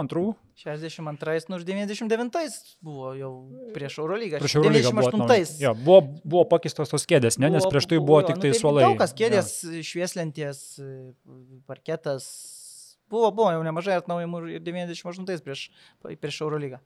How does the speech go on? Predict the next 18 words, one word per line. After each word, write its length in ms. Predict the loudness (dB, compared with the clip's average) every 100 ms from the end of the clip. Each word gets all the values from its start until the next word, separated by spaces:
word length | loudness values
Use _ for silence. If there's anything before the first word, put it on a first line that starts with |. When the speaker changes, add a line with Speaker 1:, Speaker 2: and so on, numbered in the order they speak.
| _
Speaker 1:
Jo. 160 | -8 -8 -10 -20 _
Šitą 180 | 2 6
podcastą 400 | 6 8 6 6
mes 220 | 4 4
ne, 80 | 2
ne 80 | 0
tik 160 | 2
įrašinėjom 540 | 4 4 2 2 2 2 0 -4 -10 -12 0
garso 320 | 6 6 4
įrašą, 460 | 4 4 4 0 0 0
tie, 140 | 0
kas, 220 | 0 -4 -8 -10 -8
e, 240 | -6 -4
žiūri, 380 | -2 0 2 2
gali 320 | 0 2 2 2
matyti 400 | -2 -4 -6 -6
ir 80 |
vaizdą 480 | -4 0 0 2 2